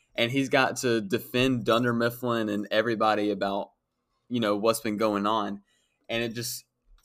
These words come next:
the ending of the prank is so good because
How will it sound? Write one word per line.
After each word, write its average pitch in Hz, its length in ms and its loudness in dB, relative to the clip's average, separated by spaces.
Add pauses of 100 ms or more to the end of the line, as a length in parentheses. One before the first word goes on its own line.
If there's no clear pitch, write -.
(500)
the 123 260 -4
ending 160 440 0
of 123 140 -4
the 131 60 -8
prank 143 500 -4 (460)
is 107 360 -2
so 120 380 -2
good 104 280 -2
because 107 340 -4